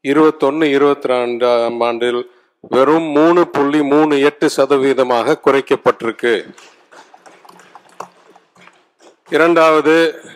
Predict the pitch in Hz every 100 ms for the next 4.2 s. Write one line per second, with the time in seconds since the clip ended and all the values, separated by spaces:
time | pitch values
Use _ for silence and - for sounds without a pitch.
0 | _ _ _ _ _ _ _ 139 175 190
1 | 180 165 175 - 170 165 160 175 175 143
2 | 160 170 170 - 160 139 110 - _ _
3 | - 151 175 175 151 165 170 160 - 160
4 | 143